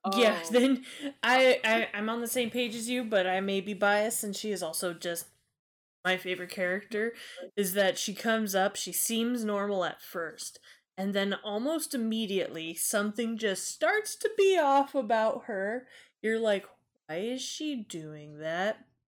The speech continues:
Speaker 1: Why is she blushing? Why is she breathing like that?"
Speaker 2: Why are
Speaker 1: And
Speaker 2: you
Speaker 1: then she
Speaker 2: breathing?
Speaker 1: gets onto the battlefield, and you're like, "Oh, no."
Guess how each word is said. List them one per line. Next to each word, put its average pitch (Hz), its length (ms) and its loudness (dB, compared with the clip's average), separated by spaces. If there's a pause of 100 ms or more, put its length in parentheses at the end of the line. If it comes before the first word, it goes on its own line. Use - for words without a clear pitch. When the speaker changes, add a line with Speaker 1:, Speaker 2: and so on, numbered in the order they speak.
(480)
Speaker 1:
Why 196 140 0
is 339 260 -4
she - 540 -6 (680)
blushing? 220 800 -6 (220)
Why 254 260 -2
is 403 300 2
she 330 520 0 (380)
breathing 214 680 2
like 160 400 -4
that?" 160 440 -6 (640)
Speaker 2:
Why 220 160 -6
are 233 100 -10
Speaker 1:
And 202 60 0
Speaker 2:
you 208 60 4
Speaker 1:
then 247 180 6
she 269 180 0
Speaker 2:
breathing? 214 80 -2
Speaker 1:
gets 233 220 4
onto 220 220 0
the 202 100 -4
battlefield, 202 640 2
and 180 100 -4
you're 208 140 2
like, 196 480 2 (160)
"Oh, 202 680 4
no." 202 1120 6